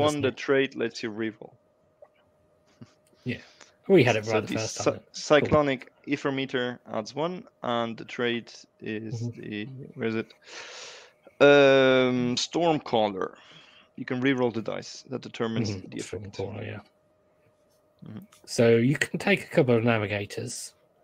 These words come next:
Speaker 1: in a list. We obviously, that's nothing new.
Speaker 2: Mm-hmm.
Speaker 1: And you can sort of buff it if you want to. But what if you want to half move other stuff that doesn't fly? Well, you've got some options available. Uh,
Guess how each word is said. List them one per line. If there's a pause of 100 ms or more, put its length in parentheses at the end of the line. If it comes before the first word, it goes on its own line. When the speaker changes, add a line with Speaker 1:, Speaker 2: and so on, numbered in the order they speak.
(320)
Speaker 1:
in
a
list.
We
obviously,
that's
nothing
new. (1080)
Speaker 2:
Mm-hmm.
Speaker 1:
And
you
can
sort
of
buff
it
if
you
want
to. (180)
But
what
if
you
want
to
half
move
other
stuff (400)
that
doesn't
fly? (460)
Well,
you've
got
some
options
available. (960)
Uh,